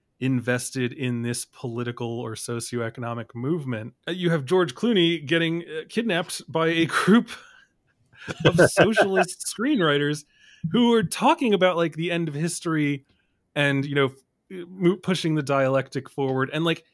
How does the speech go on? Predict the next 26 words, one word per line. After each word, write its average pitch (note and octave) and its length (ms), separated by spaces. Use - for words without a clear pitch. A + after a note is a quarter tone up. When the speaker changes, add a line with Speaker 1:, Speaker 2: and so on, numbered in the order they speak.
Speaker 1:
it's B3 220
absurd, F#3 640
but, D#3+ 160
like, D#3+ 320
y-, D3+ 280
yeah, B3+ 480
I D3+ 120
mean, D#3 100
like, F3 180
why G#3 200
not? A#3 280
Like, D#3 200
this F3+ 260
is E3 200
a E3+ 100
conversation C3 720
that C3+ 80
was A#2+ 80
happening, B2+ 420
and D3 100
it's - 240
so F3 80
much F3 160
more E3 200
effective D#3+ 480
than C3+ 400